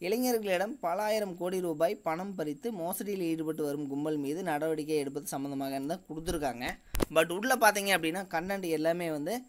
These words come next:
கேங்மேனுக்கு against-ஆ தான் இருக்கு. பாருங்க, தமிழகத்தில் கேங்மேன் வேலை வாங்கி தருவதாக பதினையாயிரம் பேரிடம் மோசடிகள் செய்து வ-, பணம் வாங்கி அப்பாவி இளைஞர்களை ஏமாற்றி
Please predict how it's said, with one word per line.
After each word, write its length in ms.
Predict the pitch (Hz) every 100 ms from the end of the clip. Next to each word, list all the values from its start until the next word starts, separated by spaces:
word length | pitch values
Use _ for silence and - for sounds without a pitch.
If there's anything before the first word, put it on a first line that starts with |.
| _ _ 143
கேங்மேனுக்கு 540 | 160 202 196 175 190
against-ஆ 480 | 170 151 165 - 156
தான் 140 | 156 151
இருக்கு. 180 | 131
பாருங்க, 420 | 127 143 135 156 214 - - _ -
தமிழகத்தில் 680 | 196 240 262 233 220 233
கேங்மேன் 480 | 185 180 202 208 208
வேலை 280 | 175 175 185
வாங்கி 280 | 170 170 170
தருவதாக 560 | 160 160 156 143 180 208
பதினையாயிரம் 640 | 170 208 208 202 185 170
பேரிடம் 420 | 160 156 156 165 160
மோசடிகள் 500 | 151 165 160 151 160
செய்து 340 | 160 151 151
வ-, 120 | 143 123
பணம் 380 | 127 131 160
வாங்கி 480 | 151 143 139 202 247 - _
அப்பாவி 500 | - - 226 214 208
இளைஞர்களை 600 | 185 180 175 160 156 165
ஏமாற்றி 640 | 151 147 151 143 156 233